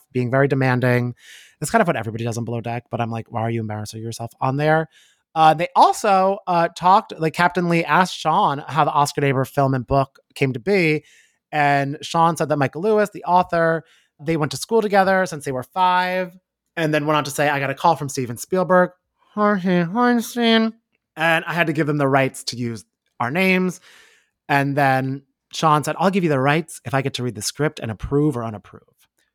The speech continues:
Sure enough, seven months later, we got an envelope, and it's the script of the movie. Internet sleuths, people online also are just calling out, and I just have to call this out. Again, I'm not seeing this being reported a lot of places, but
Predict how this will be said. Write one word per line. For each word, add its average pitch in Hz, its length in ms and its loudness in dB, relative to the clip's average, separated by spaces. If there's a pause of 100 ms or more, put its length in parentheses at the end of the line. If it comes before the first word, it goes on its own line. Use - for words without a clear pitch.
(140)
Sure 254 240 0
enough, 262 380 -2
seven 175 300 0
months 190 180 0
later, 190 200 2
we 151 80 0
got 135 100 -2
an 131 80 -2
envelope, 151 400 2
and 120 160 -6
it's 113 160 -14 (160)
the 113 360 -8 (240)
script - 420 -12
of - 100 -16
the 101 60 -18
movie. 95 320 -20 (1000)
Internet 311 640 4 (240)
sleuths, 214 760 -2 (180)
people 208 200 -4
online 190 300 0 (100)
also 202 280 2
are 262 100 0
just 202 180 -8
calling 156 360 0
out, 135 180 0
and 143 100 -8
I - 20 -6
just 139 120 -10
have 156 100 -14
to 143 60 -14
call 135 460 -6
this 143 300 -10
out. 139 340 0 (120)
Again, 175 200 0
I'm 165 120 0
not 165 180 2
seeing 185 120 -2
this 160 100 -4
being 156 160 0
reported 139 340 0
a - 20 0
lot 180 120 6
of 175 40 -6
places, 190 260 -2
but 143 260 -2